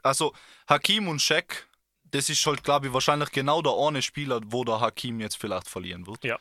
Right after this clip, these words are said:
Speaker 1: Weil Prime Shaq ist einfach ein Monster. Und
Speaker 2: Ja.
Speaker 1: ich glaub nicht, dass, nicht, nicht einmal, dass der Shaq einen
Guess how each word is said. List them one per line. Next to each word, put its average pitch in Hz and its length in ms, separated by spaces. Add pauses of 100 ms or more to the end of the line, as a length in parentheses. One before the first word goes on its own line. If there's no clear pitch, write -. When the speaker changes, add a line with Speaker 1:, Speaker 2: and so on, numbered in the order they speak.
(220)
Speaker 1:
Weil 107 140
Prime 135 320
Shaq - 260
ist 117 140
einfach 107 240
ein 101 80
Monster. 101 420
Und 135 140
Speaker 2:
Ja. 117 80
Speaker 1:
ich 113 40
glaub 160 200
nicht, 185 180
dass, 165 180
nicht, 156 240
nicht 190 180
einmal, 156 160
dass 139 100
der 135 100
Shaq - 300
einen 123 160